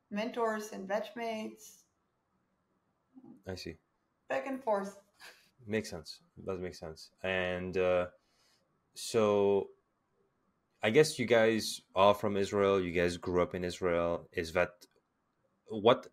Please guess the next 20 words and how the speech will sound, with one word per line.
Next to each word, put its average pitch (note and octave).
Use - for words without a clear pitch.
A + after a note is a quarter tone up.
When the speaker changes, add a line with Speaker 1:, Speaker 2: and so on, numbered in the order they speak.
Speaker 2:
were G2
there A#2+
other G2+
reasons F#2+
for -
you E2+
guys E2+
to D#2
set -
camp F2+
in F2+
Israel? G#2+
And G#2
you G#2+
guys B2
are A#2+
in F#2+
Tel F#2
Aviv, D#2
right? D2